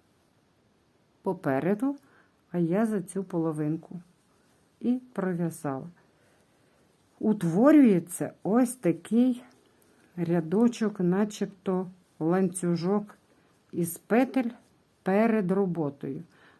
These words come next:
Думаю, це дуже добре видно, але ж ви бачите, як зразу появляється вже інший, м, інше гачкування. Або інший спосіб гачкування.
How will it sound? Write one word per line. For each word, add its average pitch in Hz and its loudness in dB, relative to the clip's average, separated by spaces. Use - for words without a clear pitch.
Думаю, 165 -2
це 160 -6
дуже 160 -4
добре 151 -4
видно, 240 2
але 208 4
ж 214 0
ви 208 0
бачите, 208 0
як 156 -2
зразу 202 -2
появляється 175 0
вже 151 -6
інший, 208 0
м, 165 2
інше 220 4
гачкування. 165 -2
Або 220 0
інший 214 4
спосіб 160 -4
гачкування. 151 -4